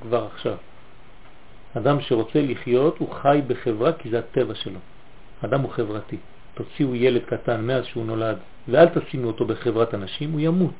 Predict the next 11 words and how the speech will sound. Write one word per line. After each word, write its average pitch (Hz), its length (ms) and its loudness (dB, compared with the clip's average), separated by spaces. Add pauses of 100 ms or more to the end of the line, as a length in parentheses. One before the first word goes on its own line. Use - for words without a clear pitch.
כי - 100 -8
הוא 117 100 0
לא 127 80 0
מדבר. 123 300 -2 (1600)
מחוסר 196 540 6
דיבור 143 360 4
הוא 160 140 8
ימות. 113 380 -2 (920)
כן, 170 160 0
זה 151 60 2
פשוט. 160 380 0